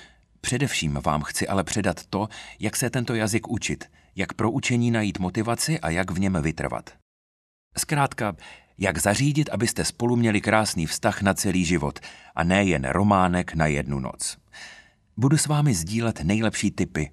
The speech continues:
osvědčené metody, rady a doporučení. A věřte mi, budu k vám zcela upřímný.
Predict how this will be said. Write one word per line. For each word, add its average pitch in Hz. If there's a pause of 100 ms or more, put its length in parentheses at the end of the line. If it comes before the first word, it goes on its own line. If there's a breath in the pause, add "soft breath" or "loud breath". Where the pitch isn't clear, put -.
(100)
osvědčené 95
metody, 104
rady 104 (280 loud breath)
a 98
doporučení. 67 (280 soft breath)
A 73
věřte 87
mi, 104 (480 soft breath)
budu 151
k 156
vám 170
zcela 143
upřímný. 69